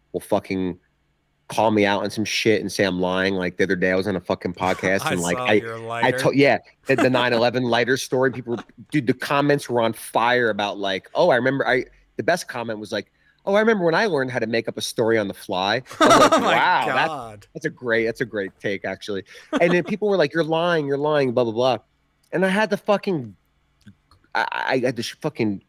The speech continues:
Speaker 1: conjure up this image through Google. I couldn't, it took me, I couldn't find it ever in my life. And I finally, I went deep Google and I somehow found it. And, um, but anyways, I'm honest on this shit, right? So,
Speaker 2: Mm-hmm.
Speaker 1: like, again,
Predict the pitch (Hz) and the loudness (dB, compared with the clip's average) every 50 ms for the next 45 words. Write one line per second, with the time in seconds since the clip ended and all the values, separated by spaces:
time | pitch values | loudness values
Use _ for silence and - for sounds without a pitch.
0 | _ - - - - 165 175 180 185 185 180 143 143 127 117 110 - - 117 - | _ -18 -14 -10 -4 0 2 2 4 4 4 4 4 4 4 2 0 -4 -10 -6
1 | - - 151 151 135 110 - - - 113 95 104 135 139 110 101 95 101 - - | -4 -2 0 2 2 0 0 -2 -4 -2 0 2 2 2 2 0 -2 -2 -4 -2
2 | 151 131 - 107 - - - 147 117 98 - _ - - 123 - - 185 139 - | -2 0 -2 -2 -6 -6 -4 -2 -4 -4 -4 _ -6 -4 -4 -2 -2 -4 -4 -2
3 | - 123 147 160 143 117 98 - - 123 147 123 117 95 95 92 92 92 107 127 | 0 2 2 2 2 2 0 0 0 0 0 2 0 0 0 0 0 2 2 2
4 | 110 90 - 92 92 95 - - 113 113 110 110 104 87 - - - - - 113 | 2 2 0 -4 -6 -4 -2 0 0 2 2 2 0 -2 -4 -10 -12 -4 2 2
5 | 123 123 95 87 78 - _ - 123 120 113 107 - _ - 117 120 104 98 87 | 4 4 2 0 -4 -12 _ -4 0 0 0 0 -2 _ 4 4 4 4 4 0
6 | 85 82 - - - - - 113 107 98 92 85 - - 92 87 85 82 80 76 | -4 -6 -10 -10 -8 -4 -2 -2 -2 -2 -6 -6 -4 -4 -4 -4 -4 -4 -8 -10
7 | - _ - - - _ - _ _ _ - 117 117 113 113 110 104 101 98 92 | -12 _ -20 -20 -20 _ -20 _ _ _ -2 0 2 2 4 4 4 2 0 -2
8 | 90 - _ _ _ _ _ - 139 - - 143 156 143 131 113 107 101 - - | -4 -8 _ _ _ _ _ 0 2 4 4 6 6 6 6 6 4 2 -2 -10
9 | _ _ _ - - 139 147 143 139 135 123 110 104 - 98 90 87 85 - - | _ _ _ -4 -2 0 2 2 2 2 0 -2 -4 -8 -10 -10 -10 -10 -10 -10
10 | - 82 78 90 90 92 85 - - - - 120 107 101 110 117 110 107 104 _ | -10 -8 -6 -4 -4 -4 -4 -4 -4 0 2 2 2 2 0 -6 -16 -20 -20 _
11 | _ _ _ _ _ _ _ _ _ _ _ _ _ _ _ _ _ _ _ _ | _ _ _ _ _ _ _ _ _ _ _ _ _ _ _ _ _ _ _ _
12 | _ _ _ - 117 117 120 110 98 120 98 85 | _ _ _ -4 0 0 0 2 2 0 0 0